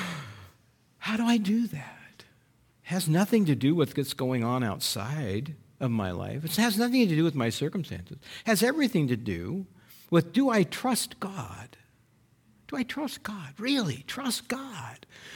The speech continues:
That all this stuff, He's working together for my good.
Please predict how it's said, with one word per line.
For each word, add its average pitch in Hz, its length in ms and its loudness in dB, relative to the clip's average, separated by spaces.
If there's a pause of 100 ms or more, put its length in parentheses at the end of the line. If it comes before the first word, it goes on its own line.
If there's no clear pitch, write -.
(200)
That 277 160 12
all 302 320 10
this 320 160 10
stuff, 302 280 8
He's 262 200 12
working 277 360 8
together 285 360 10
for 247 120 6
my 233 200 8
good. 190 720 6